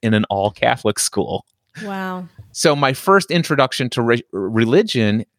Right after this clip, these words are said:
Speaker 1: was very strict nuns with rulers that would smack you on the wrist if you got out of line, sitting in a church mass every Friday and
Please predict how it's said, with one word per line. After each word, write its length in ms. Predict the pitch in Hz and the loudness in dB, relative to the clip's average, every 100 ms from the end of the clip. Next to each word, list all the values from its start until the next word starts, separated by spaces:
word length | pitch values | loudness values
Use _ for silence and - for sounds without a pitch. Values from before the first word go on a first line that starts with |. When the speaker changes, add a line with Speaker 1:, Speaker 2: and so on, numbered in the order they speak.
| _ - | _ -4
Speaker 1:
was 420 | 117 117 107 104 | 2 4 4 0
very 400 | 95 123 135 151 | 2 4 4 2
strict 500 | - - 135 131 - | 0 0 0 2 2
nuns 540 | 113 113 123 147 156 | 4 4 2 0 0
with 220 | 113 104 104 | 2 0 2
rulers 560 | 107 120 135 143 127 | 4 4 4 2 2
that 120 | 117 | 0
would 140 | - 101 | 0 -4
smack 420 | - 113 117 - | -2 0 0 0
you 80 | 120 | 2
on 140 | 117 | 2
the 100 | 110 | 2
wrist 360 | 101 113 147 - | 4 2 2 -4
if 140 | 110 | -4
you 80 | 104 | -4
got 280 | 98 113 107 | -2 0 2
out 180 | 107 101 | 2 2
of 100 | 98 | 2
line, 480 | 107 113 143 180 175 _ _ - | 2 2 0 -4 -8 _ _ -8
sitting 460 | 127 - 143 139 135 - | -4 0 2 2 0 2
in 500 | 123 117 113 110 107 | 4 4 6 4 2
a 160 | 113 110 | 0 0
church 500 | - 123 127 - - | 2 2 2 0 -4
mass 560 | 107 107 113 156 - - | -2 0 0 -2 -4 -2
every 260 | 107 113 110 | 0 2 0
Friday 640 | - 120 113 123 131 120 | 2 2 2 2 2 2
and 420 | 110 110 107 | 4 4 2